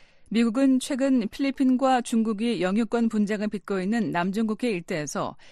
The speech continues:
필리핀과 연합훈련을 실시하는 등 군사훈련을 포함한 다양한 분야에서 필리핀과의 관계를 강화하고 있습니다.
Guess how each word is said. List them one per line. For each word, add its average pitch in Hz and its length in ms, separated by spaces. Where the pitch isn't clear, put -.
필리핀과 254 640
연합훈련을 208 640
실시하는 202 540
등 220 240
군사훈련을 247 840
포함한 220 440
다양한 233 540
분야에서 160 580
필리핀과의 220 760
관계를 185 500
강화하고 190 680
있습니다. 123 540